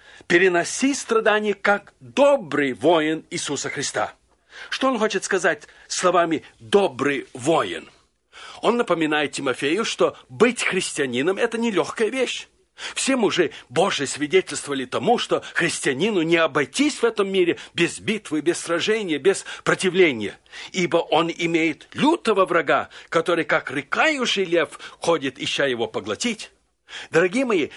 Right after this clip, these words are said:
нам необходима такая сила, которая не только сверх нашей силы, но которая выше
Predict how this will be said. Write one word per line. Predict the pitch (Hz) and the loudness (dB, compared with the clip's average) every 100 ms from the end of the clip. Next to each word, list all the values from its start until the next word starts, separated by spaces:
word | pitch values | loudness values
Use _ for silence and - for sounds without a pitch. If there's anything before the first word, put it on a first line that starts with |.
| - | -6
нам | 160 240 226 | 2 2 2
необходима | 185 196 185 - 180 156 143 320 330 320 | 0 0 0 -2 -4 -2 0 0 0 -2
такая | - - 285 320 330 | -4 0 2 2 0
сила, | - 190 147 123 - - | -2 -2 0 -2 -6 -4
которая | - 170 190 185 - - | 0 2 4 2 -2 0
не | 190 | 0
только | - 233 285 - 220 | 2 2 2 4 0
сверх | - 196 185 135 | 0 0 0 2
нашей | 190 180 180 | 0 2 0
силы, | 165 190 175 156 - - | 2 2 2 0 -6 2
но | 185 | 2
которая | 190 180 185 170 | 4 2 2 0
выше | 135 - 320 - 240 | 0 4 4 4 2